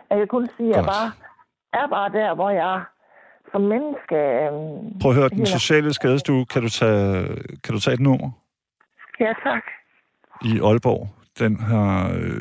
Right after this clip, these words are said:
Speaker 2: åbent til syv om aftenen, eller fra klokken syv. Det, det hedder otteoghalvfems tolv.
Speaker 1: Otteoghalvfems tolv,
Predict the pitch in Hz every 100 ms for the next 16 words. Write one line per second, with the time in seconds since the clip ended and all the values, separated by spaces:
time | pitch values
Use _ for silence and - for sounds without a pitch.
0 | - 120 131 127 110 - - - - -
1 | - - 277 302 - - _ _ _ _
2 | _ _ _ _ _ _ _ _ 120 101
3 | 85 - 101 95 90 90 - 98 85 95
4 | 80 - - 117 101 - - - - -
5 | - - - - _ - 131 135 - -
6 | 135 151 127 104 - - _ - - -
7 | - _ _ _ _ _ _ _ _ -
8 | - _ _ 214 226 208 190 196 - -
9 | 202 196